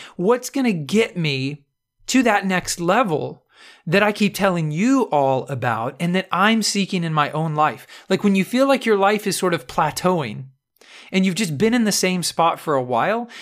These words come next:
and you're really working and, and your mind's in it,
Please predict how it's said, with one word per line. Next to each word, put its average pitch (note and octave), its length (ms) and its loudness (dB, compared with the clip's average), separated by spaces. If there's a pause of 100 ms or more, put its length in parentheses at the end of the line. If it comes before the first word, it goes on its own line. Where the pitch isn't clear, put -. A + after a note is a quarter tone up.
(140)
and G3+ 240 0
you're G#3 180 2
really A#3 360 0
working A3+ 720 -2 (400)
and, G3+ 160 0
and G#3 160 2
your F#3 100 2
mind's G3+ 800 2
in F3 180 0
it, A#3 260 -2